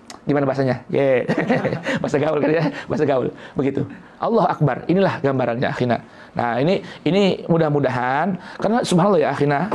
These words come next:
kita ini menyampaikan apa-apa yang mengatasnamakan Rasulullah, itu semua akan dimintakan pertanggungjawabnya oleh Allah Subhanahu wa taala.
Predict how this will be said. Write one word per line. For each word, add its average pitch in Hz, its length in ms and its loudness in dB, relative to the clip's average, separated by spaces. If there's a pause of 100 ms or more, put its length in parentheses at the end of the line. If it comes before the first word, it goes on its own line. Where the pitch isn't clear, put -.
(140)
kita 170 240 0
ini 190 180 4
menyampaikan 160 680 2
apa-apa 175 500 0
yang 156 160 2
mengatasnamakan 151 560 0
Rasulullah, 135 480 0 (920)
itu 180 160 0
semua 160 320 2
akan 143 240 0
dimintakan 139 640 0
pertanggungjawabnya 131 680 0
oleh 123 160 0
Allah 131 160 -2
Subhanahu - 360 -6
wa - 120 -8
taala. - 320 -18